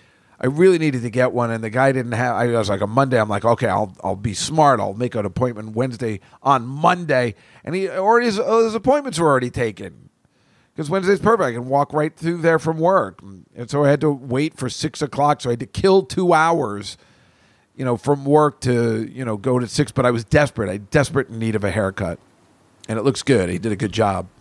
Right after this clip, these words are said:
And it was worth it, you know, waiting. And I walked through this, you know, I was walking up there and I was taking my time. And I walk-, I found another <laughs> park by the opposite side of the Holland Tunnel.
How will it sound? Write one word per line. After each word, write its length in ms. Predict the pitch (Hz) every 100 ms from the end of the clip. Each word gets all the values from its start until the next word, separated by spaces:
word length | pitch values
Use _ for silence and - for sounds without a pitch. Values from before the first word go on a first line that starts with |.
| - - - -
And 80 | -
it 40 |
was 120 | 101
worth 300 | 95 120 113
it, 180 | 92 85 -
you 80 | 104
know, 100 | 90
waiting. 560 | 104 110 101 85 92 - _ _ - -
And 300 | 98 101 101
I 100 | 110
walked 280 | 117 131 -
through 100 | 131
this, 360 | 104 92 - - _ _ _ _ -
you 160 | 120 117
know, 60 |
I 20 | 107
was 120 | 98
walking 320 | 131 131 120
up 140 | 123
there 140 | - 113
and 80 | 104
I 20 |
was 80 | 95
taking 280 | 131 120
my 120 | 113 104
time. 320 | 110 117 117
And 80 | 110
I 40 |
walk-, 280 | 117 156 -
I 80 | 135
found 280 | - 185 180
another 540 | 143 135 139 143 156
<laughs> 0 |
park 640 | - - 147 127 104 - - _ _ _ - 147 -
by 280 | - 131 135
the 160 | 127 123
opposite 500 | 139 - 160 151 127
side 300 | 151 131 123
of 40 |
the 100 | 123
Holland 440 | - 135 139 131 -
Tunnel. 480 | 113 117 127 131